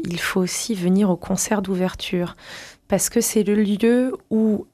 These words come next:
les chanteurs qui sont en résidence pendant cette période-là, euh, Annie Derbronn, vont, vont monter un programme de toutes pièces et, euh, au gré de leurs envies. Et, euh, et l'année dernière, on avait déjà fait ça.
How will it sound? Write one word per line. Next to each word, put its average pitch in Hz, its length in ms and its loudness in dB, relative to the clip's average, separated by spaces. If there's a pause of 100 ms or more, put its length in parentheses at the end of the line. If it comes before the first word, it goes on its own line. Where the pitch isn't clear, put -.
(120)
les 196 240 4
chanteurs 214 640 0
qui - 140 -6
sont - 280 0
en 208 60 4
résidence 196 480 0
pendant 180 260 -2
cette 175 260 -6
période-là, 180 640 2 (600)
euh, 180 160 2
Annie 202 240 4
Derbronn, 190 800 2
vont, 180 800 2 (320)
vont 175 160 4
monter 220 280 2
un 240 120 2
programme 196 440 0
de 202 80 0
toutes - 240 -10
pièces - 460 -2 (640)
et, 202 320 4
euh, 190 300 2
au 202 120 -2
gré 208 200 2
de 208 100 -2
leurs 196 240 0
envies. 220 400 0 (640)
Et, 190 320 4
euh, 170 560 2
et 180 100 0
l'année 180 220 4
dernière, 196 340 2
on 196 140 2
avait 165 200 -2
déjà 226 300 4
fait - 280 -4
ça. 185 460 2